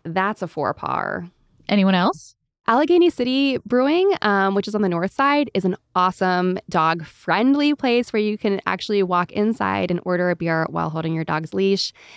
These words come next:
Speaker 1: And they have lots of indoor and outdoor seating and dog treats behind the counter. They're really awesome.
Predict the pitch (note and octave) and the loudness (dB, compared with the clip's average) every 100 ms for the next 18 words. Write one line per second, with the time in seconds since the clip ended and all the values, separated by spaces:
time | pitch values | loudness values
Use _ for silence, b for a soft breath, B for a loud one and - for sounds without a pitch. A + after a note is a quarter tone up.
0 | B - G3 F#3+ F#3 F#3+ F#3+ A3 F#3+ F#3 | B -2 0 0 0 0 0 0 -2 -2
1 | - A3 G#3+ F#3+ _ - G#3 G#3 - F3 | -2 0 0 -2 _ -4 0 0 0 -4
2 | - F3+ F3 E3+ E3 - _ - - F3 | -2 -2 0 0 0 -4 _ -12 -2 -2
3 | E3+ E3 E3+ - E3 D#3+ D#3+ E3+ E3+ E3 | 0 -2 -4 -4 -6 -4 -2 -2 -4 -6
4 | - - - E3+ E3+ - F#3+ F#3+ F#3 F3+ | -10 -10 -10 -6 -6 -6 -4 -2 0 0
5 | F3 F3 E3 E3 - - - G#3+ | -2 -4 -4 -6 -8 -10 -8 -8